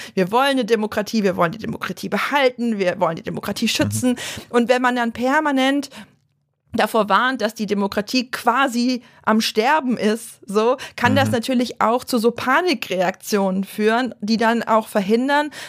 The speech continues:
Speaker 1: dass man so einen demokratischen Prozess einhält und schützt und bewahrt, ne, und auch so eine gewisse
Speaker 2: Mhm.
Speaker 1: Zuversicht, äh, hat. Ich habe vor kurzem einen, äh, Vortrag gehört von einer Drehbuchautorin, die sagte,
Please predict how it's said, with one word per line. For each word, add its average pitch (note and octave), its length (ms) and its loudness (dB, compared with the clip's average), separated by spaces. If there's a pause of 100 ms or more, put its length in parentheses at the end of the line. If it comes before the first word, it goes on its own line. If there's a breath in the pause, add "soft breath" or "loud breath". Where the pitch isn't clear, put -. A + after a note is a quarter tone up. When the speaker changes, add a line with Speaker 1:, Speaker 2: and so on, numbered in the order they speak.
(100 loud breath)
Speaker 1:
dass A#3 280 2
man A#3+ 260 0
so A#3+ 120 2
einen A#3+ 120 2
demokratischen A#3+ 760 -2
Prozess A#3 640 -2 (500 loud breath)
einhält C#4 600 0
und G3 140 0
schützt - 420 -2
und A3 160 2
bewahrt, G#3+ 540 0
ne, C#4+ 120 4
und A#3+ 220 0
auch A#3 140 2
so B3+ 100 0
eine A#3 120 2
gewisse A3 340 2
Speaker 2:
Mhm. G3+ 80 0
Speaker 1:
Zuversicht, G3+ 720 -2 (100)
äh, F3+ 220 2
hat. - 380 -2
Ich G3+ 100 0
habe B3 100 4
vor A3+ 140 0
kurzem B3 380 0
einen, A3 140 2 (280 loud breath)
äh, G3 300 2 (340)
Vortrag - 500 0
gehört G#3+ 400 0 (400 loud breath)
von G3+ 260 2
einer G3 580 0 (180)
Drehbuchautorin, A3 1000 0 (420 loud breath)
die G#3+ 100 4
sagte, A3 600 0